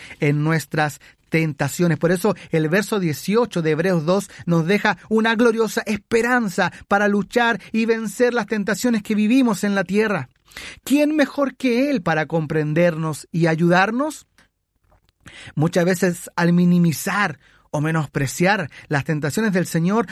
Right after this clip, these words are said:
nos perdemos la tremenda oportunidad de recibir toda la ayuda que tenemos a disposición.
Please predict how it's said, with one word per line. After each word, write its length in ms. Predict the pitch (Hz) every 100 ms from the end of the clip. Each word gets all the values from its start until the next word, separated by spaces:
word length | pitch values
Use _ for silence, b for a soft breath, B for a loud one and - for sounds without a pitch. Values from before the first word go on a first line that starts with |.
| B
nos 220 | 185 208
perdemos 600 | - 202 185 175 330 320
la 120 | 214 196
tremenda 480 | 196 190 311 349
oportunidad 760 | 247 202 180 185 175 165 254 202 B B
de 140 | 147 160
recibir 460 | 160 - 185 208
toda 320 | - 220 226
la 160 | 214 180
ayuda 640 | 165 139 202 196 160 117 - _ _ _ _
que 100 | -
tenemos 500 | 147 131 170 196 175 -
a 220 | 214 247
disposición. 1300 | 233 254 226 - 226 214 202 - 208 196 202 165 104